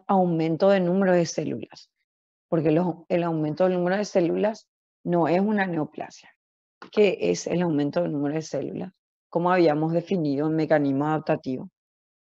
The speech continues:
Una hiperplasia. Entonces, ¿por qué yo, no puede ser una hiperplasia esta? Porque antes que nada, la hiperplasia era un mecanismo adaptativo en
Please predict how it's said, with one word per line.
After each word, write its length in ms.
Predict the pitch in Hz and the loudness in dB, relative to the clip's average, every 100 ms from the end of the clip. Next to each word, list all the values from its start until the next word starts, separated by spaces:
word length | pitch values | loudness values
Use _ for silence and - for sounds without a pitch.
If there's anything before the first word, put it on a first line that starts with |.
| _ _ _ 214 | _ _ _ -6
Una 120 | 233 | -2
hiperplasia. 840 | 240 269 269 190 196 180 - 156 _ _ _ | 2 2 2 2 4 2 -2 -10 _ _ _
Entonces, 320 | _ 180 147 170 | _ -8 -6 -2
¿por 180 | 180 170 | -2 2
qué 220 | 226 233 | 4 4
yo, 100 | 233 - | 2 0
no 160 | 214 | -6
puede 280 | - 208 208 | 0 0 2
ser 180 | 208 185 | 0 -4
una 140 | 190 | -2
hiperplasia 680 | 196 190 170 170 165 175 165 | 0 2 2 0 -4 -2 -4
esta? 320 | - - - _ _ _ _ _ - | -6 -12 -20 _ _ _ _ _ -8
Porque 240 | 165 170 | -2 0
antes 300 | 156 165 196 | 0 0 -2
que 140 | 240 | 0
nada, 260 | 208 208 220 | 0 0 0
la 120 | 214 | 0
hiperplasia 720 | 214 208 170 180 196 220 240 190 | 2 0 -2 -2 -2 0 -2 -2
era 160 | 175 - | -2 -4
un 260 | - 185 185 | -4 -4 -2
mecanismo 640 | 202 - 175 165 165 180 | -4 -2 -2 -2 -4 -2
adaptativo 840 | 185 185 170 165 - 175 208 226 _ | -4 -2 -2 -4 -4 -2 -2 -4 _
en 320 | 185 175 160 | -4 -4 -6